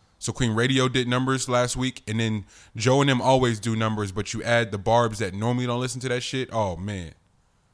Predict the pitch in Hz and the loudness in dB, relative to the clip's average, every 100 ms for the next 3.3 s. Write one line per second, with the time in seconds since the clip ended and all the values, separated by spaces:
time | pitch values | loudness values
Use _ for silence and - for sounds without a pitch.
0 | _ _ _ - 117 101 - - 107 90 | _ _ _ -4 -2 -2 -4 -6 -8 -10
1 | 82 - - - _ _ 127 127 - 139 | -12 -14 -16 -20 _ _ -4 -4 -4 0
2 | 156 143 - 151 180 180 220 156 98 131 | 0 -2 -2 0 4 4 4 2 2 0
3 | 147 - | 0 0